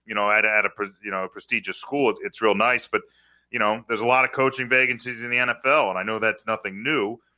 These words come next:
Um, but, you know, when you're looking at what candidates you're looking for and what type of candidate you're looking for, unless you were looking for, like,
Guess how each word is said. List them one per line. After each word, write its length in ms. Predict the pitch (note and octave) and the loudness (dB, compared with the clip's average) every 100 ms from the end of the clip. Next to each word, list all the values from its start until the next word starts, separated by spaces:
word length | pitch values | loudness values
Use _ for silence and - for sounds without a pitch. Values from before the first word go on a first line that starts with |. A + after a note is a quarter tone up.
| _ _ | _ _
Um, 400 | G2+ G2+ G2+ G2+ G2+ _ | 0 2 2 -2 -10 _
but, 160 | A#2 A2+ | 0 0
you 80 | B2+ | 2
know, 100 | A#2 | 2
when 120 | A2+ | 2
you're 100 | A#2 | 2
looking 300 | B2+ B2+ A#2+ | 2 0 0
at 100 | A2 | 0
what 220 | A2+ B2 | 0 -2
candidates 440 | - A#2+ A2 G#2+ - | 0 0 0 -2 -2
you're 100 | G#2 | 0
looking 280 | A#2 A#2 G#2+ | 0 0 -6
for 320 | - A2 A2+ | 0 4 4
and 100 | G#2 | 2
what 160 | A2+ | -2
type 280 | - A2+ A#2+ | 0 -2 -2
of 120 | G#2 - | -4 -4
candidate 340 | G#2+ G2+ G2 | -2 -2 -4
you're 120 | F#2+ | -6
looking 260 | G2+ G2 F#2 | -6 -8 -12
for, 320 | - G2+ G#2 - _ _ | -6 -4 -4 -6 _ _
unless 320 | G#2+ C3+ - | -2 -2 -2
you 80 | B2 | -2
were 80 | A#2 | 2
looking 300 | A#2+ A2+ G2+ | 2 0 -6
for, 120 | G#2 | -2
like, 140 | G#2 | -2